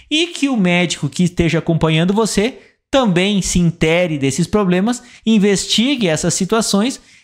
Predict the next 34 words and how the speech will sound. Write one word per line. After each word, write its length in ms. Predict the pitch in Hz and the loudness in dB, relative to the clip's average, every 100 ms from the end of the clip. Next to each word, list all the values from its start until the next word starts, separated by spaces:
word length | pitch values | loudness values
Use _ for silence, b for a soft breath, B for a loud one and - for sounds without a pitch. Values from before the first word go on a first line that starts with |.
| - | -6
e 120 | 311 | -4
consiga 480 | 311 277 - 214 202 | 0 0 2 0 0
descobrir 480 | 208 - 180 175 | -2 -2 0 2
o 80 | 208 | 0
que 260 | 208 - 214 | -2 0 0
realmente 540 | 202 208 156 147 - | 2 0 0 -2 -4
tá 520 | - 143 139 - - _ | -2 -2 -2 -8 -20 _
te 140 | - | -8
causando 640 | 165 180 156 113 120 120 139 B B _ _ | -2 0 0 0 0 -2 -4 B B _ _
essa 360 | 123 - - 147 | -2 -2 -2 -2
questão 460 | - - - 127 | -2 -2 -2 -2
de 120 | 139 139 | 0 0
você 360 | 127 120 151 | 0 0 0
não 240 | 135 151 185 | 0 0 0
conseguir 540 | 175 165 175 120 123 | 0 0 0 0 0
ter 180 | - 135 | 0 0
boas 260 | 113 110 | 0 2
ereções. 520 | 117 131 - 95 90 - b b _ | 2 0 0 -2 -2 -8 b b _
Algumas 400 | - 254 185 196 | -2 0 0 0
dessas 260 | 185 160 180 | 0 -2 0
doenças 360 | 160 151 143 | 0 0 0
você 260 | 135 143 156 | 0 0 -2
consegue 680 | 147 147 - 143 135 117 113 B B | 0 -2 0 0 0 -4 -6 B B
melhorar, 760 | 165 185 226 254 185 190 240 - | 2 2 2 2 2 -2 -4 -6
mas 320 | 311 285 165 | -2 -2 0
outras, 540 | 170 196 202 190 160 | 2 0 0 0 0
infelizmente, 920 | 135 190 262 208 214 175 143 160 - B - | 2 0 0 0 2 2 2 0 -2 B -2
não 120 | 160 | 0
existe 360 | 147 135 185 196 | 2 0 0 0
um 60 | |
tratamento 680 | - 156 165 143 120 123 139 b b - | 0 0 0 0 0 -2 -4 b b -4
específico 920 | 147 147 175 165 - 127 120 139 156 | -2 0 -2 -2 0 0 0 -2 -2
pra 180 | 208 180 | 0 0
isso. 280 | 156 - | -2 -6